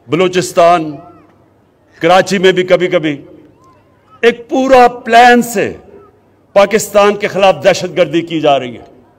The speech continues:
और कौन इनके सामने खड़ा है? हमारे फौजी, हमारी security forces,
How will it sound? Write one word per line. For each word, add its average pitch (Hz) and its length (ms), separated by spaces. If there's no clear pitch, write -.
और 214 140
कौन 254 360
इनके 247 260
सामने 240 380
खड़ा 233 340
है? - 360
हमारे 226 280
फौजी, 233 500
हमारी 233 320
security 240 520
forces, 214 640